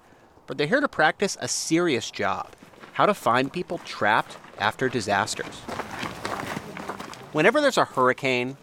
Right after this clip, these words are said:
or a wildfire or an earthquake or any other mass casualty event, fema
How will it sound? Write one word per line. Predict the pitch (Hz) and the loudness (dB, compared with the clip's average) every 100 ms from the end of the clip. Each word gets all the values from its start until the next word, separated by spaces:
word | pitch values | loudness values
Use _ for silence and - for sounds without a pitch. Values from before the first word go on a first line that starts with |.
| - | -6
or | 101 | -4
a | 95 | -2
wildfire | 104 143 151 - 143 139 139 143 | 4 8 6 6 6 8 8 6
or | 85 95 | 2 -4
an | - | -4
earthquake | 135 139 - 147 139 135 | -4 -4 -4 0 2 0
or | - - | -6 -10
any | 139 170 156 | -2 2 4
other | 160 160 | 4 2
mass | 117 127 - | 2 0 -4
casualty | - 123 127 123 113 123 | -2 0 0 -2 -12 -10
event, | 101 92 107 135 - _ - _ | -10 -6 -4 -4 -8 _ -20 _
fema | - - 220 208 107 | -14 -2 2 2 0